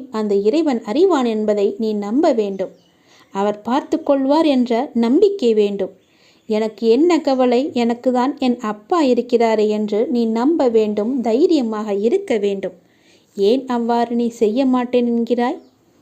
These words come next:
என் அப்பா எனக்கு செய்வார் என்ற நம்பிக்கை ஒரு பக்கத்தில் இருந்தாலும், இன்னொரு பக்கத்தில் செய்வாரா மாட்டாரா என்ற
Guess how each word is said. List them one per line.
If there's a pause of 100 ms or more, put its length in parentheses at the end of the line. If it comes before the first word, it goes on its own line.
(300)
என்
அப்பா
எனக்கு
செய்வார்
என்ற
நம்பிக்கை (220)
ஒரு
பக்கத்தில்
இருந்தாலும், (480)
இன்னொரு
பக்கத்தில் (280)
செய்வாரா (220)
மாட்டாரா
என்ற